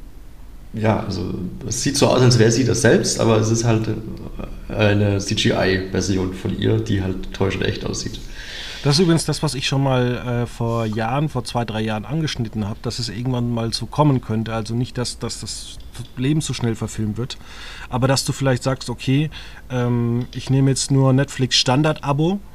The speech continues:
Speaker 2: und dann ist da halt nicht Brad Pitt, den du siehst, sondern Daniel Aminati.
Speaker 1: Ja, ach so, d-, ja, das hast du mal, äh, erzählt, das stimmt, ja.
Speaker 2: Genau, und wenn du die ganz günstige Variante nimmst, äh,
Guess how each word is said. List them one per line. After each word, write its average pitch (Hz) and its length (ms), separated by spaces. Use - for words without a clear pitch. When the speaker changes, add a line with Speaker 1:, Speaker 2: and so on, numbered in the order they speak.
Speaker 2:
und 139 720
dann 135 640
ist - 200
da 139 100
halt 127 160
nicht 127 160
Brad 131 280
Pitt, - 340
den 151 140
du 151 60
siehst, 156 380
sondern 139 460
Daniel 135 280
Aminati. 117 640
Speaker 1:
Ja, - 120
ach 113 40
so, 113 160
d-, 110 220
ja, 113 120
das 107 260
hast 131 200
du 127 40
mal, 110 240
äh, 104 340
erzählt, 104 380
das - 80
stimmt, 95 260
ja. 92 140
Speaker 2:
Genau, 131 200
und 131 100
wenn 143 80
du 151 80
die 131 100
ganz 151 300
günstige 170 480
Variante 151 480
nimmst, 156 440
äh, 131 480